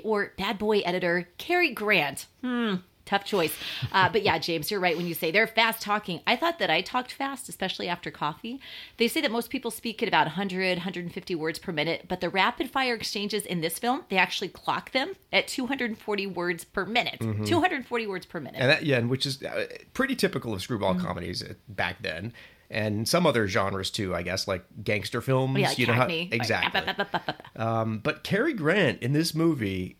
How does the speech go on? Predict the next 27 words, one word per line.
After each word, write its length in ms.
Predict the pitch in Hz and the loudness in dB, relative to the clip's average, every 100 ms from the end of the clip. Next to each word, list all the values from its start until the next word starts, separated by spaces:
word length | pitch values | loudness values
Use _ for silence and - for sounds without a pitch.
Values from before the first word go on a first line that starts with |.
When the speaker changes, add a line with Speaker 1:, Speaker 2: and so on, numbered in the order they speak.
| _ | _
Speaker 2:
it, 340 | 117 - - - | -6 -6 -8 -10
he's 480 | - - 196 320 | -12 -6 -4 -4
great. 380 | 254 127 104 90 | 2 2 2 0
He 220 | - - 190 | -6 0 2
makes 280 | 202 214 | 2 2
it 120 | 190 131 | -2 0
look 220 | 123 - | -2 0
so 500 | - 131 160 180 - - | 0 2 4 2 -4 0
effortless, 800 | 120 120 - 80 - - - - - | 0 0 -8 -6 -4 -4 -6 -8 -2
and 460 | 110 110 110 110 - - | 2 2 2 -2 -8 -6
it's 160 | - | -2
not. 300 | 131 165 - - 117 | 2 2 0 -6 -8
It's 160 | - | -4
not 280 | 127 165 - | 2 2 2
easy 400 | 151 156 120 107 | -2 0 0 0
to, 600 | 92 120 107 104 104 101 139 - - | -2 -2 -2 -2 -4 -8 -12 -10 -4
to 200 | 113 101 | -4 -4
do 340 | 110 113 139 | -8 -2 4
that 160 | 135 123 | 4 4
kind 140 | 127 | 2
of 60 | 107 | 2
rapid 240 | 117 - | 0 0
fire 260 | 107 107 98 | 2 2 4
dialogue, 560 | 110 120 120 117 120 | 4 4 6 6 4
and 160 | 117 113 | 0 0
not 180 | 156 180 | 0 2
just 220 | 208 | -2